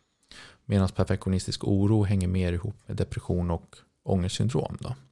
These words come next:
Men även om man, eh, tittar på psykisk hälsa då i lite vidare bemärkelse och inte bara fokuserar på diagnoser, så ser man ett samband mellan perfektionism och stress till exempel.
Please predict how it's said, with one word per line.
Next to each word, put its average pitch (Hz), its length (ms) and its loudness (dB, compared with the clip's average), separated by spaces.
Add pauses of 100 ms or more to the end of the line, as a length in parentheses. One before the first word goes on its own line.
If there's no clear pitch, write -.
(440)
Men 107 280 6
även 110 360 10
om 117 120 10
man, 101 340 8
eh, 101 680 2
tittar 101 440 0
på 92 420 2 (480)
psykisk - 580 2
hälsa 101 540 2
då 85 160 4
i - 20 2
lite 90 220 2
vidare 101 280 6
bemärkelse 101 640 2 (460)
och 95 100 0
inte 95 240 2
bara 90 280 4
fokuserar - 440 -2
på - 100 -4
diagnoser, 95 600 2
så 92 140 -4
ser 92 200 0
man 92 180 -2
ett 90 100 -6
samband 90 440 -2
mellan 90 280 -4
perfektionism - 640 -6
och - 80 -8
stress - 400 2
till - 160 -6
exempel. - 420 -10